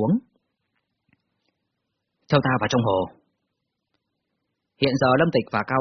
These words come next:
Á Nam đã đi đến ven hồ. Sau một hồi quan sát các bụi cỏ lau thấp ở bên cạnh, Lâm Tịch lập tức chăm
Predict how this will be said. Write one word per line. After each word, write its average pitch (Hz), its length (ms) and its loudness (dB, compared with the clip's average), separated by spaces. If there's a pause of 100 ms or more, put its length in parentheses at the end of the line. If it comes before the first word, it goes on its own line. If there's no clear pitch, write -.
Á - 100 -2
Nam 143 180 0
đã 143 80 0
đi 143 120 -2
đến 127 180 -2
ven 139 100 0
hồ. 101 180 -2 (920)
Sau 175 160 0
một 123 120 2
hồi 110 200 2
quan 139 200 0
sát 170 140 -6
các 185 180 -4
bụi 127 160 -2
cỏ 101 120 -2 (100)
lau 127 200 -2
thấp 196 100 0 (100)
ở - 80 -4
bên 120 180 0
cạnh, 98 140 -4 (640)
Lâm 156 220 2
Tịch 110 160 -2
lập 113 240 -4
tức 202 120 -4
chăm 143 140 -4